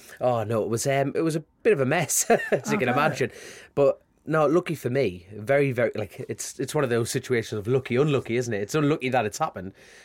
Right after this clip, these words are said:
Speaker 1: but lucky that I've been able to keep my eye, and, um,
Speaker 2: Hmm.
Speaker 1: it didn't hit any of the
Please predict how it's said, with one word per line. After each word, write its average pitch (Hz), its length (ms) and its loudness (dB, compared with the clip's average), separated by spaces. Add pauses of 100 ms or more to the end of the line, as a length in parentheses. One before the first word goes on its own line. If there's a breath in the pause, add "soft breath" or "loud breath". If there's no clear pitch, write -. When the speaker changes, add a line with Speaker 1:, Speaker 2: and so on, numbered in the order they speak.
(120)
Speaker 1:
but 117 100 -2
lucky 135 220 0
that 120 180 -2
I've 113 160 -4
been 113 180 -2
able 117 200 -2
to 104 60 -8
keep - 200 -8
my 110 120 -4
eye, 107 380 -2
and, 104 200 -4
um, 107 280 2
Speaker 2:
Hmm. 110 100 -4 (540 loud breath)
Speaker 1:
it 104 60 -6
didn't 131 200 -2
hit 127 220 2
any 120 240 0
of 104 60 -2
the 107 340 0